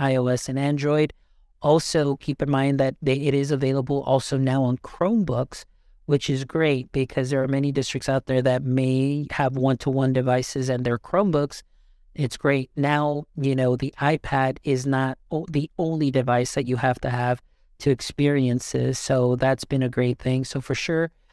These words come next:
the Merge E D U app. The other one that I definitely recommend that you will definitely have some fun with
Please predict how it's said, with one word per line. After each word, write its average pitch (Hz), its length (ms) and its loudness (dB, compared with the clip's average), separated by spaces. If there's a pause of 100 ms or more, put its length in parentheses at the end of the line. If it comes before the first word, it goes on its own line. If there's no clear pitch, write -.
(120)
the 139 80 -2
Merge 143 360 2
E 160 120 -4
D 147 80 -2
U 147 280 0
app. 147 220 2
The 160 160 2
other 202 200 2
one 160 220 0
that 143 100 2
I 139 100 2
definitely 160 440 -2
recommend 131 540 0
that 131 100 2
you 127 140 2
will 127 100 2
definitely 131 380 0
have 127 220 0
some 131 140 -4
fun 143 340 0
with 131 280 0